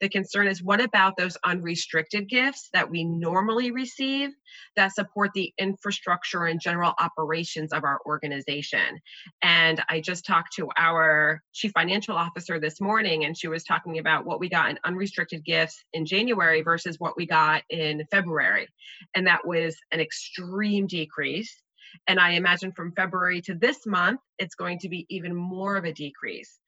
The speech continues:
So then the question is, how can we continue to keep our funders engaged so they understand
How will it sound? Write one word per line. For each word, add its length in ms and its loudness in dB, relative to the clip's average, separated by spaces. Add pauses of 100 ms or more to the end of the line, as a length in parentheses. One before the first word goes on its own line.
(240)
So 160 -4
then 160 0
the 80 -4
question 360 -2
is, 280 -4 (720)
how 240 4
can 160 -6
we 120 -4
continue 440 -4
to 120 -8
keep 320 -6
our 240 2 (160)
funders 400 0
engaged 840 -6 (300)
so 180 -4
they 260 -2
understand 1000 -2